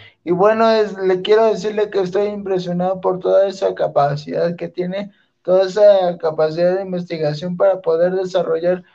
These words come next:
un sistema tan complejo, porque sí requiere su tiempo, requiere investigar a fondo, como bien dice, requiere el informarse, el instruirse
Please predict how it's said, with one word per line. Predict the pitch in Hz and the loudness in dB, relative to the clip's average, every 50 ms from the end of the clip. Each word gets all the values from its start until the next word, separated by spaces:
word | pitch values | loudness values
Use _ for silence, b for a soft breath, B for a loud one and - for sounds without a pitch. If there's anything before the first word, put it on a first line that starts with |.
| b b b b | b b b b
un | - 180 185 180 | -8 -6 -6 -4
sistema | 175 196 185 180 - 214 214 202 202 196 196 196 | -6 -8 -8 -4 -2 0 2 4 4 4 4 2
tan | 180 175 165 160 165 | 2 0 0 0 -4
complejo, | - 160 156 151 - 185 190 220 220 214 202 - - | -6 -6 -6 -8 -6 -2 -2 0 0 0 0 -2 0
porque | - 156 147 147 151 156 156 | -2 -4 -2 -2 -4 -6 -6
sí | 156 - 185 185 | -4 -4 -4 -2
requiere | 180 196 190 185 - 180 196 202 202 190 | -2 -2 -4 -2 -2 0 0 0 0 -2
su | 185 175 165 156 151 | -4 -8 -12 -18 -14
tiempo, | - 175 180 185 190 202 202 101 - - 208 - 208 208 - B B B B B B | -10 -6 -6 -4 -4 -4 -6 -6 -4 0 2 2 2 0 -2 B B B B B B
requiere | - 160 165 151 151 160 190 196 202 208 214 208 | -2 -2 -2 -2 -2 0 2 2 4 4 2 0
investigar | 196 180 170 165 151 156 - 165 170 170 175 185 190 202 | 2 4 4 4 4 2 -2 -4 -4 0 2 4 4 6
a | 208 190 185 180 | 6 6 4 2
fondo, | - 185 - 214 226 220 202 202 190 185 | 2 0 2 2 2 2 0 0 0 0
como | 185 170 160 160 160 160 | -2 -4 -4 -4 -4 -4
bien | 180 196 196 190 190 | -4 -6 -6 -6 -8
dice, | 185 214 226 220 - - 185 175 165 | -10 -12 -12 -12 -10 -6 -2 -2 0
requiere | 160 160 160 160 - 185 185 190 202 196 202 B B B B B B B | 0 -2 -4 -4 0 0 2 2 2 0 -4 B B B B B B B
el | - - 175 180 175 170 170 170 175 175 175 170 - - 190 | -4 0 2 2 2 2 2 0 0 0 0 0 -4 -6 -4
informarse, | 185 175 175 180 180 180 170 175 190 202 226 240 226 226 214 190 | -2 0 2 4 4 4 4 4 4 4 4 4 2 2 0 0
el | 175 170 | 0 0
instruirse | 175 170 170 - - 185 196 214 220 214 - 240 220 208 - | 0 -2 -2 -4 -4 -4 -2 -2 -2 -2 -2 -2 -2 -2 -4